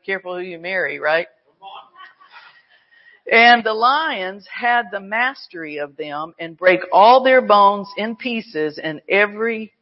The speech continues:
Speaker 1: and ever they came at the bottom of the den. So before they even hit the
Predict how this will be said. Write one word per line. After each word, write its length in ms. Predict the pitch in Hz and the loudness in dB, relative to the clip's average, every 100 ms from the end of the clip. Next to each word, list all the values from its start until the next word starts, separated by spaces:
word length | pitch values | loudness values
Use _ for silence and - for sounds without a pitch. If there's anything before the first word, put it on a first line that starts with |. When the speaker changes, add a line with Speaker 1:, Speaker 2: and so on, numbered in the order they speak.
| _ - | _ -4
Speaker 1:
and 160 | 175 | 0
ever 460 | 175 208 226 226 214 | 2 4 4 2 2
they 160 | 190 185 | -2 -2
came 440 | - 190 190 190 - | -4 -6 -6 -6 -4
at 200 | 165 - | -4 -4
the 60 | 156 | -2
bottom 400 | 151 156 151 - | 2 2 0 -4
of 140 | 156 147 | -6 -6
the 80 | |
den. 240 | 156 139 - | -6 -6 -2
So 140 | 175 | 0
before 380 | 160 165 202 208 | 2 2 2 2
they 180 | 190 175 | 2 0
even 240 | 185 165 156 | -2 -8 -8
hit 220 | 202 196 | -8 -6
the 240 | 165 151 | -8 -8